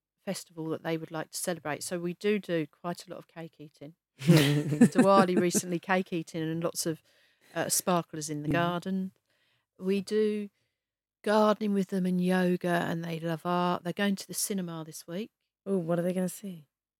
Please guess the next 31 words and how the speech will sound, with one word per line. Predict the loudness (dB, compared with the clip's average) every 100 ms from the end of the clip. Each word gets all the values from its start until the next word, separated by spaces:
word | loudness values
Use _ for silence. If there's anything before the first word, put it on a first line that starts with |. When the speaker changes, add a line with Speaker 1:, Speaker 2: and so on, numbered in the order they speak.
| -20
Speaker 1:
I | -18
think | -12 -12
they're | -12
gonna | -14 -14
see | -14 -12
that | -12 -14
Lyle | -10 -10 -8 -10
Lyle | -10 -10 -14
crocodile. | -16 -20 -14 -10 -10 -12 _ _ _ _ _
Speaker 2:
Oh, | 0 2
that | 2
looks | 0 -6
fun. | -4 -2 -2 -4 -6
Speaker 1:
Yeah, | -4 -4
because | -4 -10 -8
we | -8
have | -8
to | -12
find | -10 -8
something | -6 -8 -8 -14
that | -18
you | -20 _ -14
can | -10
understand | -8 -10 -12 -12 -12
if | _
you |
don't | -16 -14
speak | -14 -16
English | -18 -20 -20 -18
very | -14 -10
well. | -8 -8